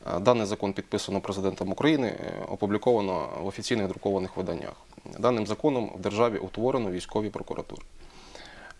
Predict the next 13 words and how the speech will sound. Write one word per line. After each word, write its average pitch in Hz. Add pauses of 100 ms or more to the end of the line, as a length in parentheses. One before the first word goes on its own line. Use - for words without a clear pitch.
Е, - (380)
прокуратура 143
утворена 123
в 101
структурі, 113
е, 92 (440)
в -
системі, 104
е, - (140)
Головної 104
військової 139
прокуратури, 117
м, 95